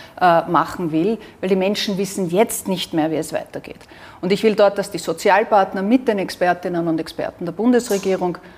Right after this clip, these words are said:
an einem Tisch sitzen, dass sie über Mietpreisbremse, äh, diskutieren, die sollte dringend umgesetzt werden, Aussetzung der Mehrwertsteuer, äh, aber auch eine Preiskommission, damit man sieht,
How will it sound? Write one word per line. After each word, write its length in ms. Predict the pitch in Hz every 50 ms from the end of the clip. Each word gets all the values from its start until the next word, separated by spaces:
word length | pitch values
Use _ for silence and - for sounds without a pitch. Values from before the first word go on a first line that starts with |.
| - -
an 120 | - 185 175
einem 280 | - 180 180 170 160
Tisch 260 | - - 160 - -
sitzen, 400 | - - - - - - - - - - - - - - - -
dass 200 | - 190 190 -
sie 120 | - 190
über 160 | 185 175 185 180
Mietpreisbremse, 1040 | 202 254 320 302 - 247 226 220 220 220 - 208 208 208 214 202 208 202 196 190 196 - - - - -
äh, 220 | 190 190 180 170 - -
diskutieren, 680 | - 202 - - - - 185 - - 196 208 214 214 220 214 - - - -
die 60 | 190
sollte 320 | - - 185 175 180 180
dringend 340 | 180 180 185 180 170 170 170
umgesetzt 520 | 185 208 214 196 - 202 185 180 - - -
werden, 240 | 175 170 170 170 -
Aussetzung 560 | - 185 233 - - 226 202 202 - - 185
der 100 | 175 180
Mehrwertsteuer, 720 | 170 170 180 190 190 190 - - - 170 165 165 165 170 170 - - - - - - - -
äh, 20 | 185
aber 720 | 185 180 - - - 165 170 226 262 294 277 262 - -
auch 420 | - 156 170 208 269 302 - - - -
eine 220 | - 185 196 220 226
Preiskommission, 920 | 202 156 156 165 - - - - 113 101 - - - - - 147 156 170 - - - - - - - -
damit 460 | - 185 185 190 233 254 247 - -
man 240 | 220 214 202 202 202 - -
sieht, 560 | - - - - - 233 269 311 302 - -